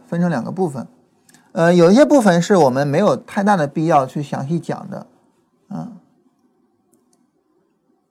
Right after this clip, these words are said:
对于卖出来说呢，就是一个是被动的卖出。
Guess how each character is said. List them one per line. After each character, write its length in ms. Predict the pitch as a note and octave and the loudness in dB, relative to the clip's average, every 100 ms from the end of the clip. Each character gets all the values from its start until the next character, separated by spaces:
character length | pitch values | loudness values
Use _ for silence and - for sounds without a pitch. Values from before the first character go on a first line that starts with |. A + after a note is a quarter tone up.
| _ _ _ _ _ _ _ B2 B2 _ _ _ _ _ _ _ | _ _ _ _ _ _ _ _ _ _ _ _ _ _ _ _
对 140 | - A#3 | 2 4
于 20 | |
卖 180 | B3+ G3 | 6 4
出 160 | G#3+ | 2
来 160 | F#3+ D3 | 0 0
说 200 | E3 D#3 | -2 -4
呢， 160 | C#3 | -4
就 180 | C3 D3+ | -6 -8
是 140 | D3 D3+ | -6 -8
一 120 | D#3+ | -4
个 140 | F#3+ | -4
是 100 | F3 | -4
被 220 | E3+ G#3+ | -4 -2
动 140 | D3+ A#2 | -2 -4
的 80 | A2+ | -6
卖 180 | B2 | -8
出。 180 | C#3+ F3 | -12 -18